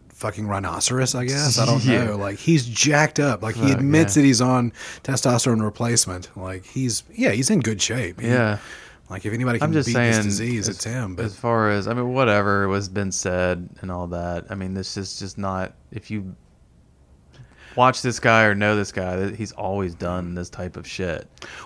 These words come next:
Speaker 1: Well, and he's also,
Speaker 2: And he,
Speaker 1: I
Speaker 2: he,
Speaker 1: realize,
Speaker 2: he
Speaker 1: like,
Speaker 2: gets
Speaker 1: he's
Speaker 2: obsessed with things, but he also does, like, it seems like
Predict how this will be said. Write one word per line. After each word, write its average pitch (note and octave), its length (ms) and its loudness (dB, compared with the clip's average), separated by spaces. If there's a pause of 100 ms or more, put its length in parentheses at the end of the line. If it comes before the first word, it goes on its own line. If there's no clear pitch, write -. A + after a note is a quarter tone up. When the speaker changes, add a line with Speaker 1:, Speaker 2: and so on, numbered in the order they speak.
Speaker 1:
Well, C3+ 100 -8
and E3 80 -6
he's D3+ 140 -4
also, C3+ 680 -6
Speaker 2:
And F3 120 -4
he, G#3 160 2
Speaker 1:
I A3 140 4
Speaker 2:
he, A#3+ 40 4
Speaker 1:
realize, G3 340 0
Speaker 2:
he F#3+ 80 2
Speaker 1:
like, B3 120 0
Speaker 2:
gets D4+ 160 2
Speaker 1:
he's G3+ 180 0
Speaker 2:
obsessed G#3 240 2
with F3+ 140 0
things, F3+ 240 0
but E3 140 0
he D#3+ 100 2
also F#3 340 2
does, C3+ 360 4
like, C#3+ 180 -2
it C#3+ 100 -2
seems E3+ 300 -2
like C#3+ 240 0